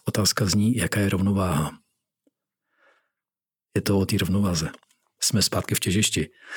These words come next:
Kdo seš a čím se zabýváš a jaký smysl má tvůj život v životech třeba ostatních lidí? Jeden můj kamarád říkal krásnou větu, říkal:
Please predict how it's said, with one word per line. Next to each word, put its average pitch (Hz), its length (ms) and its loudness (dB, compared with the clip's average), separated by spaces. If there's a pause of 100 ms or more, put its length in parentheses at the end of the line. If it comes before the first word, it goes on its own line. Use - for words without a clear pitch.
(220)
Kdo 95 160 2
seš 110 360 0
a 123 40 -2
čím 101 200 -2
se 107 120 2
zabýváš 82 720 0
a 101 80 -2
jaký 87 300 0
smysl 107 420 2
má 101 160 0
tvůj 95 240 -2
život 85 380 2 (840)
v - 40 2
životech 95 480 0
třeba 90 200 0
ostatních 87 440 0
lidí? 120 260 0 (2250)
Jeden 107 120 2
můj 107 100 2
kamarád 107 300 0
říkal - 240 0
krásnou 107 340 2
větu, 117 280 2
říkal: 117 360 2